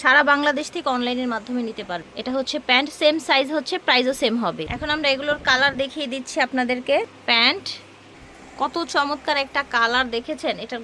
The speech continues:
গলাটা কিন্তু হাই নেক করা প্যান্ট। এটা, এটা দেখেন সুন্দর মাস্টার্ড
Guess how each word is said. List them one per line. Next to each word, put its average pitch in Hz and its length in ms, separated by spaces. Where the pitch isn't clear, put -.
গলাটা 262 380
কিন্তু 294 200
হাই 240 240
নেক 254 140
করা 185 220
প্যান্ট। 262 220
এটা, 180 160
এটা 240 220
দেখেন 175 260
সুন্দর 285 360
মাস্টার্ড 247 400